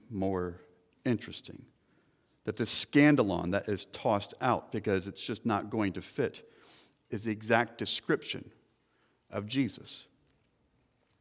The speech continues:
Psalm one eighteen, verse twenty-two, "The stone that the builders rejected has become the cornerstone. This is the Lord's doing.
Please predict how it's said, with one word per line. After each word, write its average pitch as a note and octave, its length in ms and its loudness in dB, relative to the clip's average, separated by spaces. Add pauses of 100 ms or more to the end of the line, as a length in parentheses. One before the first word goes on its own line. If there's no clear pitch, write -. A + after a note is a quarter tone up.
(140)
Psalm A#2+ 360 2
one A#2 140 4
eighteen, A2+ 340 0
verse G#2 160 -2
twenty-two, A2 480 0
"The G#2+ 100 -2
stone D3 480 8
that D#3 100 2
the C3+ 60 0
builders C#3 340 6
rejected B2 640 4 (720)
has B2 180 4
become C#3 300 4
the C3+ 80 6
cornerstone. C3 720 2 (260)
This D3 340 8
is D3 120 2
the C#3 120 6
Lord's C3+ 440 4
doing. F#2+ 360 -4